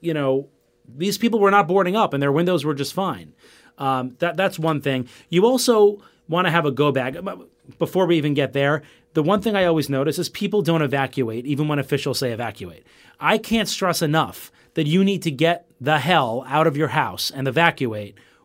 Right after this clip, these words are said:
when they tell you to evacuate. And people who don't are putting their own lives in danger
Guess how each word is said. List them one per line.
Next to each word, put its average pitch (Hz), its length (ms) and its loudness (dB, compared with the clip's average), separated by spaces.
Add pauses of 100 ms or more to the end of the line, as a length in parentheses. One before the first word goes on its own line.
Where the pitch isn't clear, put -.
when 156 300 0
they 160 100 2
tell 151 240 0
you 135 100 0
to 135 200 -2
evacuate. 131 480 0
And 120 100 -14
people 180 260 -2
who 151 80 -2
don't 151 320 0
are 131 120 -6
putting 147 240 -2
their 139 160 -2 (340)
own 311 260 6
lives 151 320 4
in 135 120 -2
danger 98 500 -10